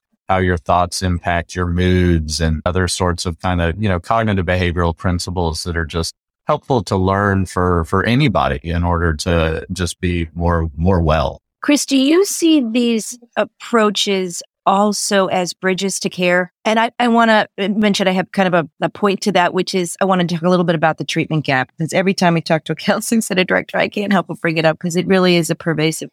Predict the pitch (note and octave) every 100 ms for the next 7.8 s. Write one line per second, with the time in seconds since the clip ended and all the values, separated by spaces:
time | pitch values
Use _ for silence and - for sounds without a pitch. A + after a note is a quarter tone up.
0 | _ - E3 D#3+ D3 C3+ _ - B3+ A3+
1 | D4 D#4 C#4+ C#4 A#3+ A3+ G#3+ F#3 F#3+ G3
2 | F#3+ F#3 - F3+ F3 E3+ E3+ E3 D#3+ -
3 | F3 B3 A#3+ B3+ F3 - F#3 E3 - -
4 | F3+ C#3+ A#2+ D3+ E3+ E3+ - G3+ A#3+ -
5 | - B3+ B3+ B3 B3 A#3+ F#3+ G3+ G3+ G3
6 | F3 - - F#3+ - - F#3+ G3 G3 F#3+
7 | F#3+ - - G3+ F#3 F3 E3+